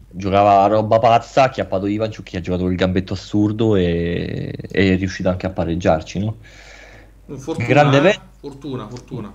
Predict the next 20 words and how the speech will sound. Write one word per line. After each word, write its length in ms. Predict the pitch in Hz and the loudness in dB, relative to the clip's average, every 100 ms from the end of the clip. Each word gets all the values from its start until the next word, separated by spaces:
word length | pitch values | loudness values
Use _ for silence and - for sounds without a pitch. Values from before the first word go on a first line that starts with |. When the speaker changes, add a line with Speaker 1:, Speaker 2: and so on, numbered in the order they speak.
| - | -10
Speaker 1:
Ma 100 | 131 | -8
Speaker 2:
Anche 140 | 139 | 0
Speaker 1:
lei, 300 | 160 151 - - | 2 2 -2 -6
beh, 160 | 120 | 2
oh, 200 | 131 135 - | 2 2 -2
eh, 560 | 127 123 120 120 117 117 | 2 4 6 4 2 0
se 120 | 127 | 0
Milan 360 | 135 185 185 | 2 4 2
può, 180 | - 123 | 0 -2
se 100 | 110 | -2
sa 160 | 120 143 | 2 2
che 100 | 101 | 2
può 120 | 107 | -6
succedere 280 | 101 104 104 | -8 -6 -4
un 60 | |
po' 100 | 98 | -4
di 100 | 98 | -6
tutto, 240 | 90 82 110 | -8 -8 -6
no? 220 | 156 175 | -6 -8
Speaker 2:
Sì. 480 | - - 104 127 127 | -16 -18 -12 -10 -10